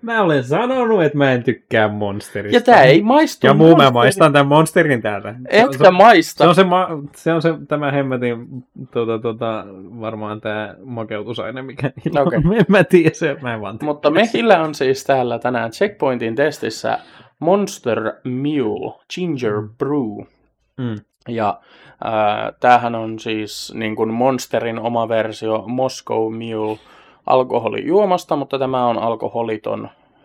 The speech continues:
Speaker 2: ja tämä on Monsterin versio, tota, tästä Moscow Mulesta.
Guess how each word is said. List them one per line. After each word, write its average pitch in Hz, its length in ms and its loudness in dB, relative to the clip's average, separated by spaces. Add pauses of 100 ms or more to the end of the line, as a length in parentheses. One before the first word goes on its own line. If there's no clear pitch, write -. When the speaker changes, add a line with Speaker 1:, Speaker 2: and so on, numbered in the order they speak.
(140)
Speaker 2:
ja 117 180 -6 (100)
tämä 117 280 -6
on 110 120 -8
Monsterin 110 580 -10
versio, 104 480 -8 (800)
tota, - 260 -4 (320)
tästä 113 300 -6
Moscow 117 500 -6
Mulesta. 117 640 -8